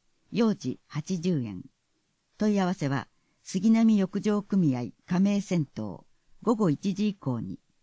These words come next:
小学生以下にジュースを差し上げます。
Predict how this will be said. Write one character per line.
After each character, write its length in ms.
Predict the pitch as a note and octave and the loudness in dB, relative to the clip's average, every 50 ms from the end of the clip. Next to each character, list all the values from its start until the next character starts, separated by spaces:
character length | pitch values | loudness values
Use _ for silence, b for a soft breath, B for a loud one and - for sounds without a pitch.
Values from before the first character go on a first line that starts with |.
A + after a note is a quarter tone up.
| _ _ _ _ _ _ _ _ _ _ _ _ | _ _ _ _ _ _ _ _ _ _ _ _
小 220 | - - A3 A3 | -6 -2 -2 0
学 200 | G3+ A#3 A#3+ - | 0 0 -2 -4
生 240 | - - A3+ A3 A3 | -4 -2 0 0 0
以 80 | A3 G#3+ | 0 0
下 140 | - F3 D3 | 0 0 0
に 240 | C3+ C3+ B2 - _ - | 2 0 0 -2 _ -6
ジ 140 | D#3 D3 A#3+ | -2 0 0
ュ 40 | A#3+ | 0
ー 40 | |
ス 140 | A3 - E3+ | 0 -2 -4
を 100 | C3+ B2+ | -4 -4
差 140 | - - C3+ | -6 -8 -8
し 120 | - - | -6 -6
上 80 | B2+ B2 | -6 -6
げ 80 | - A2 | -4 -6
ま 160 | A2 - - | -6 -6 -6
す。 160 | - - | -8 -14